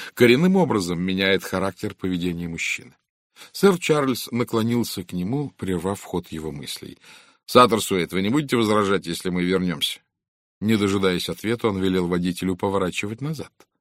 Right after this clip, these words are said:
Автомобиль быстро развернулся, и они поехали в противоположном направлении.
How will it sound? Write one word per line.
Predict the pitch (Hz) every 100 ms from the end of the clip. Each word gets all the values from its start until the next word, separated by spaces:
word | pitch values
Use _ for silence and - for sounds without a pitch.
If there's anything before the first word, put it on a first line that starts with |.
| _ _ - -
Автомобиль | 110 - 127 123 127 104
быстро | 95 117 - 95 92
развернулся, | 92 92 85 87 98 156 170 165
и | -
они | 107 180
поехали | 214 135 156 147 143
в | -
противоположном | 151 175 175 - 110 85 92 92
направлении. | 98 104 85 67 - -